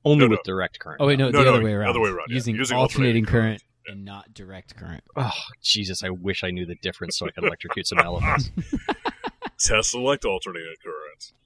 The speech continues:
Speaker 2: and Edison liked direct current. It's A C D C. Um,
Speaker 1: Mm.
Speaker 2: so, so the Vulture shows up and picks up Osborn by the shoot, the suit jacket using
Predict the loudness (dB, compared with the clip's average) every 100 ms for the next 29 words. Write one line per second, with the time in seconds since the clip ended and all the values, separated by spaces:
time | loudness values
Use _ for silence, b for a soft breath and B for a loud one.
0 | _ _ _ _ -12 -10 -10 -14 _ -20
1 | -20 _ _ _ _ -10 -8 -10 -12 -12
2 | -14 -14 -20 -20 _ -16 -16 -16 _ -18
3 | -18 -20 _ _ _ _ _ _ _ -20
4 | -18 -12 -12 -12 -16 -20 -20 _ _ _
5 | -20 _ _ _ -10 -8 -4 -4 -4 -6
6 | _ _ _ _ -20 _ _ _ -6 0
7 | 0 -2 _ _ _ _ _ _ _ -2
8 | 0 2 2 0 -8 -8 -8 -8 -10 _
9 | -20 -10 -8 -8 -12 -2 -2 0 -4 -4
10 | -6 -16 _ -8 -8 -8 -12 -12 -14 _
11 | -10 -8 -10 -12 -10 -10 -10 -14 -10 -4
12 | -2 -2 -6 -8 -8 -10 -16 -12 -10 -8
13 | -10 -12